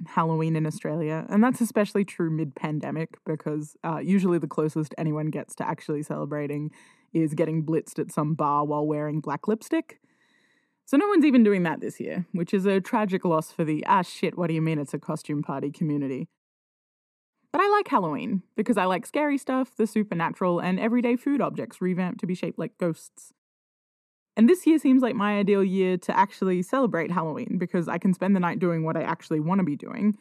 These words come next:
which is quietly scaring the shit out of myself by watching horror movies in the dark and eating pizza,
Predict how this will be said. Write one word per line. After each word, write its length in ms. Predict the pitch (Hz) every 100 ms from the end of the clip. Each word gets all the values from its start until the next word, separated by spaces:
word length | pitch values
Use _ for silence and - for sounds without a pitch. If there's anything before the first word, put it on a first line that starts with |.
| _ _
which 220 | - 170 -
is 400 | 175 160 156 -
quietly 440 | - 170 - 165
scaring 340 | - 165 156
the 80 | 160
shit 180 | 160 165
out 140 | 151
of 80 | 151
myself 500 | 160 156 151 151 - -
by 100 | 160
watching 320 | 151 - 160
horror 240 | 156 151
movies 320 | 147 147 156 165
in 80 |
the 80 | 156
dark 340 | 143 143 127 - -
and 160 | 170
eating 220 | 147 139 147
pizza, 520 | 165 151 165 151